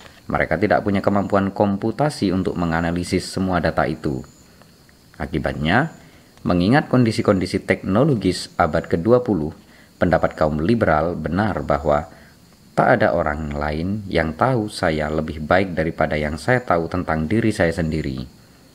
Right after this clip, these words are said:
Karena itu, manusia memiliki alasan yang sangat bagus untuk memandang diri sebagai satu sistem otonom dan mengikuti suara batin mereka sendiri, bukan perintah-perintah saudara tua. Tetapi,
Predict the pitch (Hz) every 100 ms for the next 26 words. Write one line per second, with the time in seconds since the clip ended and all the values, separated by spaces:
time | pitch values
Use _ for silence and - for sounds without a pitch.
0 | - - 76 73 69 69 98 131 143 -
1 | - - - - - 120 160 110 95 85
2 | 85 82 73 78 - 107 101 98 92 87
3 | 78 78 95 - 95 - 87 82 101 113
4 | 107 92 87 85 78 76 73 76 73 -
5 | 110 117 110 107 110 - - 92 - 95
6 | 92 90 90 90 85 76 73 76 78 107
7 | 104 92 - 113 101 82 82 80 78 76
8 | 80 82 87 107 69 67 - - - -
9 | 127 135 110 98 87 87 78 82 - -
10 | - - - - 76 80 90 - 80 -
11 | - 95 85 76 73 - 76 69 64 71
12 | - - - - - - - - - -
13 | - - - - - - - - 85 -
14 | 160 85